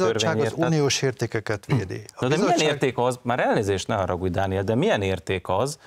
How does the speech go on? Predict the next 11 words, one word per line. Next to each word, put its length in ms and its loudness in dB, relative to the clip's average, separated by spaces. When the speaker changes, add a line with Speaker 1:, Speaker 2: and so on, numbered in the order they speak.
Speaker 1:
ami 500 2
a 120 0
reklám, 540 0
a 100 0
reklámpiac 560 0
szabadságát 640 -2
a 120 -2
gyerekeknek 600 -2
az 100 0
egészséges 540 0
nevelése 540 -2